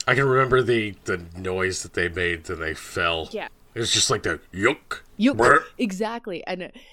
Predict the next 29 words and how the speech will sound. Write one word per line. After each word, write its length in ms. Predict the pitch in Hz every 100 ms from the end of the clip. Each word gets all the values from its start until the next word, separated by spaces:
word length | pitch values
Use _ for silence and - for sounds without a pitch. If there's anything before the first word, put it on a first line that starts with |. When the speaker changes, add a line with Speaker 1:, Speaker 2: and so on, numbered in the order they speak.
| _
Speaker 2:
and, 160 | 202 185
uh, 460 | 170 160 151 147 117
when 260 | 180 175
you 160 | 175 196
got 140 | 190
a 40 | 175
combo, 600 | - 180 175 160 143 139
your 240 | 165 165
little, 500 | 156 160 156 151 -
like, 300 | - 160 151
the 100 | 165
little 180 | 160 160
star 380 | - - 156 160
guy 300 | 151 139 135
who's, 220 | 139 135
like, 280 | 139 135 - -
in 140 | 151
Speaker 1:
Yeah. 100 | 139
Speaker 2:
the 60 | 151
middle, 260 | 151 139
we, 200 | 143 151 - -
woohoo! 880 | 494 - 440 554 508 349 247 202 202 - _ _ - _
Speaker 1:
Yeah. 180 | 143 - -
Yeehaw! 1040 | 180 - - - - - - - - -
Speaker 2:
Yeah. 180 | 208 - - - - - -
Um, 280 | 180 165 -
and 180 | 220 226
the, 60 |
each, 260 | 185 233